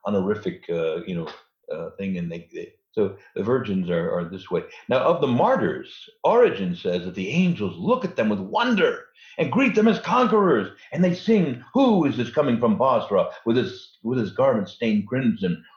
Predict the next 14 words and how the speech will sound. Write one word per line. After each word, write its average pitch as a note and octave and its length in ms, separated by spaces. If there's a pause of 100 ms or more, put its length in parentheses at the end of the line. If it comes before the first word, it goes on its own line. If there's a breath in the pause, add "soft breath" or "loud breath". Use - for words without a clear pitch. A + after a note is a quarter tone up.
Who B3+ 260
is F#3 140
this C#3 200
robed D3 500
in A#2+ 120
splendor, C#3 680 (140 loud breath)
striding D#3 720
forward C3 400
in F#2+ 80
the F2+ 220
greatness C#3+ 400
of - 80
his E3+ 200
strength?" A2 360